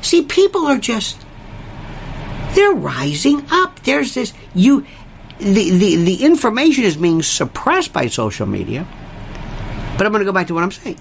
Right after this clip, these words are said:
In the event of any kind of a problem, let's assume, and this is what some people are suggesting. I saw a speech one time from James Wol-, James Woolsey, the head of the ex-, C I A or whatever, but he talks about this.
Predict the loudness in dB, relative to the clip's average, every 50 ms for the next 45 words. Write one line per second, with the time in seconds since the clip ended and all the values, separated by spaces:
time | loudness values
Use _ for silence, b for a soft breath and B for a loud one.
0 | -2 0 2 2 2 2 0 0 0 0 2 2 2 0 0 0 2 2 2 2
1 | 2 0 -2 -2 -4 -2 -2 -2 -2 -4 -8 -12 -12 -16 -20 -20 -20 -20 -18 -18
2 | -18 -16 -14 -14 -12 -10 -10 -10 -10 -10 B B B B B B B B 0 0
3 | 0 0 0 0 0 0 2 2 2 2 2 0 0 -4 -8 -14 -20 -20 -20 -20
4 | -20 -20 -20 -20 -20 -18 B B B B B B B B B -14 -14 -12 -12 -12
5 | -12 -12 -12 -10 -8 -8 -8 -6 -6 -6 -6 -8 -2 0 2 4 4 4 4 2
6 | 2 2 2 2 2 2 2 2 2 2 2 0 0 0 0 -2 -2 -2 -4 -6
7 | -6 -6 -6 -6 -8 -10 -12 -14 -16 -16 -6 -2 0 0 0 2 0 2 2 2
8 | 2 0 -2 -4 -2 -2 -2 0 0 -2 0 0 0 2 2 2 4 4 4 4
9 | 4 4 2 2 0 0 0 2 2 4 4 2 4 4 4 6 6 6 6 4
10 | 4 4 2 0 -2 0 2 4 4 4 4 4 2 0 0 0 -2 -2 -2 -4
11 | -4 -4 -6 -8 -8 -6 -6 -4 0 0 0 2 4 4 4 2 0 -2 -2 -4
12 | -2 -2 0 0 0 0 -2 -4 -6 B B B B B B 2 2 2 4 2
13 | 0 0 0 -2 -4 -6 -6 -8 -8 -12 -16 -16 -18